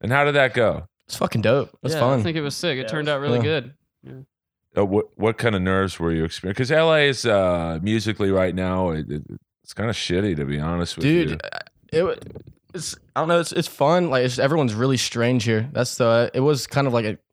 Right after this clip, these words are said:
Speaker 4: Which
Speaker 2: there's
Speaker 4: is a
Speaker 2: ev-,
Speaker 4: good thing.
Speaker 2: it's a good thing 'cause everyone's so weird that it's like you would think you're, it'd be easily accepted to do something different.
Speaker 3: You,
Speaker 1: Right.
Speaker 3: you have to really stand out here. Like, you have to
Speaker 2: Well, actually,
Speaker 3: be
Speaker 2: I don't, I feel like it's opposite. I feel like you don't really,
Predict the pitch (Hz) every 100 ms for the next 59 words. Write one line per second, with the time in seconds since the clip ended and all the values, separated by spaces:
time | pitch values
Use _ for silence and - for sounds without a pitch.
0 | _ 143 131 - 160 165 - 123 160 160
1 | 202 190 175 143 147 170 180 135 160 160
2 | 113 117 139 165 - _ _ _ - 117
3 | 120 120 - 120 113 _ 123 123 120 123
4 | 120 - 107 - _ 120 110 113 123 113
5 | 117 - - 107 - 120 - _ _ -
6 | 123 117 117 139 123 135 131 - 147 -
7 | - 151 165 175 175 175 165 165 147 -
8 | 139 131 127 117 123 120 120 - - 131
9 | 127 139 147 143 - 165 185 147 170 131
10 | 156 202 165 139 151 160 - 123 143 151
11 | 127 143 143 135 127